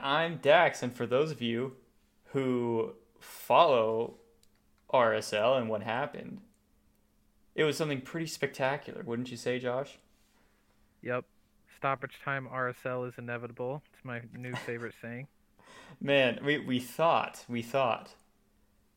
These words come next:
Speaker 1: that, um, you know, last year, th-, they've, they've continued scoring goals in the last fifteen minutes of the game. It seems to be their specialty. Um,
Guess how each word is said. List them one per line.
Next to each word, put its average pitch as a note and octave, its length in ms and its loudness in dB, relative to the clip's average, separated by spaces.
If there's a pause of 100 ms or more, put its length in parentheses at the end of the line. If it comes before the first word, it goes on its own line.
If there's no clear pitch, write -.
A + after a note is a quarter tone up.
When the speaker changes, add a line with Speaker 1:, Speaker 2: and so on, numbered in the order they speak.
(160)
Speaker 1:
that, A2+ 400 4
um, G#2 500 -2 (1400)
you B2+ 140 -4
know, G2+ 340 -4
last A2+ 420 2
year, A2 420 -2 (1500)
th-, D3+ 140 -2
they've, C#3+ 280 4
they've C#3 200 6
continued D#3 680 -2
scoring C#3+ 460 0
goals B2 400 4
in A2+ 80 -6
the A2+ 60 -2
last A2 380 0
fifteen B2 460 -4
minutes A2 260 -6
of A2+ 80 -16
the G#2+ 80 -6
game. A2 320 -2
It A2+ 100 -8
seems A#2 320 -4
to A#2 100 -8
be A2+ 160 -4
their G#2 180 -2
specialty. C#3+ 800 -8 (1500)
Um, G#2 560 0